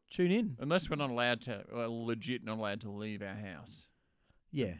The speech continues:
Speaker 2: Then we might have to do that phone thing that we did in
Speaker 1: Ah, we've done it
Speaker 2: America.
Speaker 1: before, haven't we?
Speaker 2: Yeah.
Speaker 1: We know how to make it work.
Speaker 2: Oh, what's, what's two streets across when we've done it over, over the oceans?
Speaker 1: Yeah, that's right.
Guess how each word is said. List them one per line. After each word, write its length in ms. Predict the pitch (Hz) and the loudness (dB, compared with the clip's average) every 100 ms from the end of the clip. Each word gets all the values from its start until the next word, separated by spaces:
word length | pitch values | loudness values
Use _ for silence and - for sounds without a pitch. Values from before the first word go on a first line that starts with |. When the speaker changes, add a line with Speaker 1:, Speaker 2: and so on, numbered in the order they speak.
| - | -6
Speaker 2:
Then 160 | 143 | -2
we 60 | 139 | 0
might 160 | 123 | -2
have 140 | 117 - | -4 -2
to 100 | 120 | -2
do 80 | 110 | -2
that 100 | - | -6
phone 280 | 107 104 120 | -8 -6 -2
thing 200 | 120 107 | -2 -2
that 80 | - | -4
we 80 | |
did 80 | 101 | -4
in 100 | 104 | -2
Speaker 1:
Ah, 100 | 110 | 2
we've 120 | 123 | 4
done 200 | 135 185 | 4 4
it 40 | 202 | 4
Speaker 2:
America. 100 | 165 | 2
Speaker 1:
before, 300 | - 156 160 | 4 6 6
haven't 160 | 180 | 6
we? 180 | 180 95 | 2 0
Speaker 2:
Yeah. 320 | 233 240 - 131 | -2 -4 0 0
Speaker 1:
We 60 | |
know 140 | 196 110 | 2 2
how 120 | 107 | 0
to 60 | |
make 220 | 98 98 98 | -2 -4 -4
it 40 | |
work. 260 | 101 165 - | -2 -2 -2
Speaker 2:
Oh, 180 | 370 120 | -6 -4
what's, 320 | 208 214 - - _ - | -4 -4 -6 -16 _ -2
what's 280 | 220 - - _ | 0 0 -8 _
two 200 | - 208 | -2 0
streets 380 | - 170 208 - | 0 0 0 0
across 400 | - 123 101 - | 0 2 0 -2
when 120 | 127 | -2
we've 160 | 131 120 | 2 6
done 180 | 147 | 6
it 100 | 147 | 6
over, 400 | 139 143 131 127 - | 6 6 6 6 4
over 300 | - 135 127 | 4 6 6
the 260 | 113 113 107 | 4 4 2
oceans? 680 | - 135 185 113 92 101 - | 4 4 4 0 -4 -4 -4
Speaker 1:
Yeah, 220 | 120 110 90 _ _ | -2 -2 -2 _ _
that's 220 | 120 107 113 | -4 -2 -2
right. 180 | 98 | -6